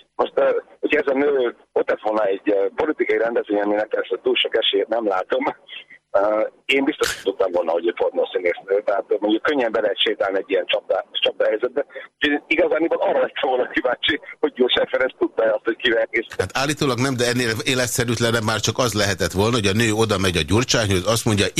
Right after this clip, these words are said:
Speaker 2: „X Y pornószínésznő vagyok, csinálhatunk mi egy selfie-t?” Mert akkor erre mit mond az ember? Hát most érted, hát attól, mert pornószínésznő, miért ne csinálhatna selfie-t? De ez így nem valószínű, az emberek így ritkán szoktak bemutatkozni.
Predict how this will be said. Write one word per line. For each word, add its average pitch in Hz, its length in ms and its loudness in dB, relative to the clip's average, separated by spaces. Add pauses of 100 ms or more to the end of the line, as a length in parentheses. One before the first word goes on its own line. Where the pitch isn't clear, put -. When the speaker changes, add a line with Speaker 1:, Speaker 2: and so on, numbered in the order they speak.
Speaker 2:
„X - 160 0
Y 113 380 2 (120)
pornószínésznő 95 1040 2
vagyok, 117 300 2 (360)
csinálhatunk 113 640 2
mi 110 120 4
egy 107 120 0
selfie-t?” 113 500 -2
Mert 95 140 2
akkor 98 200 0
erre 147 200 2
mit 208 180 -2
mond 80 180 0
az 69 140 0
ember? 69 280 0
Hát 87 240 -2
most 113 140 0 (120)
érted, 101 300 2
hát 82 160 -2
attól, 117 200 2
mert 92 140 0
pornószínésznő, 110 720 2
miért 120 160 2
ne 85 60 0
csinálhatna 85 460 0
selfie-t? 80 640 0 (2000)
De 117 140 4
ez 120 100 4
így 131 120 6
nem 120 120 2
valószínű, 76 400 0
az 80 80 4
emberek 101 300 2
így 98 120 4
ritkán 90 280 2
szoktak 69 360 0
bemutatkozni. 62 720 -2